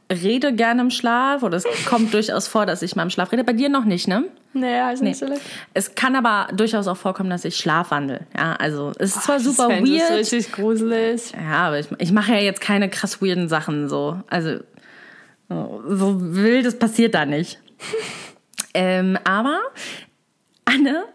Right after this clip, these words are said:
Speaker 1: hat mir, also am nächsten Morgen, als, ähm, ich dann aufgewacht bin, bin ich auf Toilette gegangen, komm so wieder.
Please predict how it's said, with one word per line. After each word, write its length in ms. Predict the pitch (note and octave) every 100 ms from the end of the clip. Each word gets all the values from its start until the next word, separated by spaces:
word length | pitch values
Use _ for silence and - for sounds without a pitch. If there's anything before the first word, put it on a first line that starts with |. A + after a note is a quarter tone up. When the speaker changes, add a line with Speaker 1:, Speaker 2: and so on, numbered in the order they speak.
| -
Speaker 1:
hat 240 | C4 B3
mir, 220 | A3+ G#3+
also 180 | - F#3+
am 140 | F#3+
nächsten 320 | G3+ G#3+ G#3+ F#3
Morgen, 280 | G3+ D4
als, 280 | A#3+ G3+ -
ähm, 540 | - G3 F#3 F#3 F#3 -
ich 260 | - - -
dann 320 | - F3 -
aufgewacht 480 | - A#3+ G#3+ G#3+ -
bin, 160 | G#3
bin 120 | G3+
ich 100 | F3+
auf 100 | -
Toilette 300 | - A3 C#4+
gegangen, 240 | B3 A3+ A3
komm 220 | A3 G3+
so 100 | F#3+
wieder. 320 | G3 G#3+ G3+